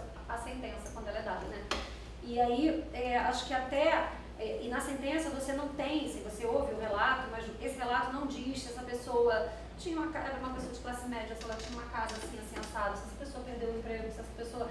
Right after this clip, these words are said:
a gente tem muito pouco acesso através da sentença de qualquer tipo de coisa mais pessoal ou, ou subjetividade dessa mulher. A gente consegue, através da sentença,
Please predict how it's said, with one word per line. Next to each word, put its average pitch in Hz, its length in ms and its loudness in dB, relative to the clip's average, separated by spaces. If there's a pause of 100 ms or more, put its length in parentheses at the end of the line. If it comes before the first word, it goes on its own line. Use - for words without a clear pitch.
(240)
a 240 80 -2
gente 285 300 -2
tem 294 120 -2
muito 320 380 2 (260)
pouco 294 220 0
acesso 269 640 0
através 214 340 -2
da 214 80 -4
sentença 240 680 -4 (460)
de 277 200 -2
qualquer 294 320 0
tipo 320 440 -2
de 269 440 -4
coisa 254 220 -2
mais 254 160 0
pessoal 262 920 4
ou, 233 60 -2
ou 247 280 -2 (200)
subjetividade 240 840 0
dessa 233 180 -2
mulher. 202 500 2
A - 60 -6
gente - 180 -4
consegue, 247 320 -4
através 226 300 -4
da 226 60 -4
sentença, 240 540 -2